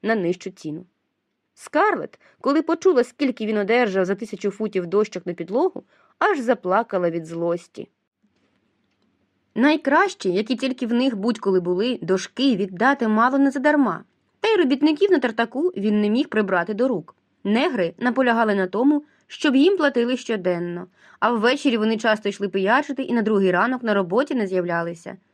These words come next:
Тоді Г'ю мусив пошукувати за іншими робітниками, а Тартак тим часом простоював. Через такі клопоти Г'ю, бувало, по кілька днів не приїжджав до міста продавати деревину. Бачивши, як прибутки спливають у нього поміж пальців,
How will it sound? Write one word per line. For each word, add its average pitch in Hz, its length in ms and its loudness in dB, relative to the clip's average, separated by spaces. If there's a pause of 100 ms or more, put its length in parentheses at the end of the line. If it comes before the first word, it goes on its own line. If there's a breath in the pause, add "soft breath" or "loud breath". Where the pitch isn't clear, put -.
(120)
Тоді 202 240 0
Г'ю 247 340 2 (300 loud breath)
мусив 370 420 6
пошукувати 285 680 0
за 247 100 0
іншими 330 440 2
робітниками, 196 760 -2 (220 soft breath)
а 202 120 -2
Тартак 208 400 2
тим 277 180 -2
часом 240 440 -2
простоював. 165 680 -6 (460)
Через 214 260 0
такі 220 220 -4
клопоти 220 500 -2 (240 soft breath)
Г'ю, 226 240 4
бувало, 196 360 2
по 214 120 -6
кілька 302 280 -2
днів 262 260 4
не 196 80 0
приїжджав 190 420 0
до 175 100 -2
міста 254 480 -2 (200 loud breath)
продавати 214 540 0
деревину. 170 600 -4 (480)
Бачивши, 320 500 2
як 254 120 -2
прибутки 254 400 0
спливають 226 520 0
у 220 40 -2
нього 208 220 0
поміж 185 280 -2
пальців, 262 480 0